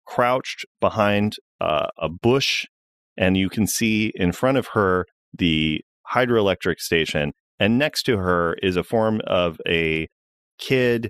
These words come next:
He looks to be a teenager. He's got, uh, th-, there's something he, I, I, I, the only way I can say it,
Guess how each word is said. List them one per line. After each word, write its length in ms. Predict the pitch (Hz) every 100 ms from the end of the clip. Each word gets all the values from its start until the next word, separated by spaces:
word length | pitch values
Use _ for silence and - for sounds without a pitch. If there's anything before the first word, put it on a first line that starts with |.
| _
He 160 | - 120
looks 300 | 123 127 -
to 100 | 117
be 300 | 117 113 107
a 240 | 95 90
teenager. 840 | 90 - 151 147 139 135 131 120 120 _ _
He's 340 | 110 101 95
got, 440 | - 107 98 90 - - -
uh, 340 | 98 85 82 -
th-, 180 | 113 123 135
there's 240 | 139 147 -
something 320 | 190 180 135
he, 260 | 123 143 127 - _ 107
I, 100 | 110
I, 80 | - -
I, 220 | 117 113 - - _ _ -
the 140 | 117
only 180 | 127 143
way 140 | 143
I 60 | 120
can 120 | 110
say 220 | - 104
it, 140 | 117